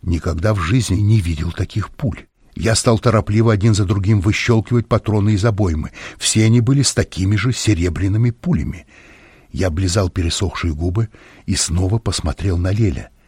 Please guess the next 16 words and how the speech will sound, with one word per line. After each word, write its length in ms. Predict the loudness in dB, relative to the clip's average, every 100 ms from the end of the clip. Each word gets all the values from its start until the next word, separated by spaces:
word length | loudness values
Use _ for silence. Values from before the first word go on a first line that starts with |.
| _ _ _ _ _ _ -12
"Где 360 | -8 -2 0
ты 220 | 2 0
это 180 | 2 0
взял, 360 | -2 0 0 0
старик?" 600 | -6 -8 -2 -2 -4 -14 _ _ _ -10
спросил 540 | -8 -4 -4 -2 -4
я. 240 | -4 -8 -14 _ _ _ _ _ -2
Лель 340 | 2 2 2
игриво 440 | -2 2 4 4 2
мотнул 420 | 0 0 0 0
головой 560 | -2 -4 -2 0 0 -2 _ _ -4
и 80 | -2
боком 520 | 0 2 0 2 -2
скакнул 580 | -2 -2 -2 0 0 0
к 100 | -4
двери. 420 | -4 -4 -4